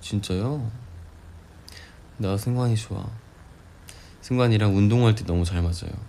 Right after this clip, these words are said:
이게 뭐 둘이 승부욕도 걔도 진짜 있고 저도 진짜 있고 구기 종목을 좋아해서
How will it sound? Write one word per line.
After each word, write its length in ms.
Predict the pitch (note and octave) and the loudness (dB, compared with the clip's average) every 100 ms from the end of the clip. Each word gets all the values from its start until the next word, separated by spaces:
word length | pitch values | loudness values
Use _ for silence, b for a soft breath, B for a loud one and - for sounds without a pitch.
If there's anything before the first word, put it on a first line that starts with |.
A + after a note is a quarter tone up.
| - - - - - | -18 -20 -20 -20 -16
이게 180 | - F2 - - - - - B B B - | -12 -10 -10 -16 -20 -20 -20 B B B -14
뭐 100 | F#2 | -12
둘이 200 | - F2 | -6 -4
승부욕도 960 | E2+ C3 C3+ C3+ A2+ - F#2+ F#2 E2+ E2 - - - - - - - - - - - - - - - - - | 0 2 2 2 0 -4 -2 0 0 -2 -6 -18 -20 -20 -20 -20 -20 -20 -20 -20 -20 -20 -20 -20 -20 -20 -4
걔도 220 | G#2+ G2 | 0 2
진짜 360 | F#2 G#2 F#2 G#2 | 0 -2 0 0
있고 260 | F2 - | -2 -6
저도 220 | G2 G2 | -6 -6
진짜 300 | F#2 - A2 | -6 -4 -2
있고 600 | A2 G#2+ - - G#2 F#2 - - B B B B B B B - - - | -2 -4 -12 -10 -6 -6 -8 -18 B B B B B B B -20 -20 -14
구기 240 | - A2 | -4 0
종목을 360 | G#2+ G#2+ G2 F#2 | 2 2 2 0
좋아해서 680 | F2 F2+ F2+ F2 - G2+ | -4 -2 -2 -2 -2 -4